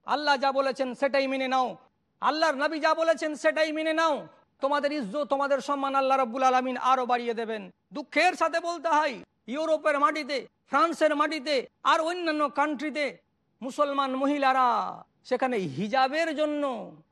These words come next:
সেখানকার সরকারের সাথে তারা লড়ালড়ি করছে,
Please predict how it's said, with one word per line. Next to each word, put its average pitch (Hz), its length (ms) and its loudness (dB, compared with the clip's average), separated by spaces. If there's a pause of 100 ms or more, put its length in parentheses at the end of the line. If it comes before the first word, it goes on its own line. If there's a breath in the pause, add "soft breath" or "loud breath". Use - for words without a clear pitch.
(240)
সেখানকার 311 600 0
সরকারের 320 680 0
সাথে 294 260 0
তারা 269 480 2 (640)
লড়ালড়ি 285 560 2
করছে, 247 420 -6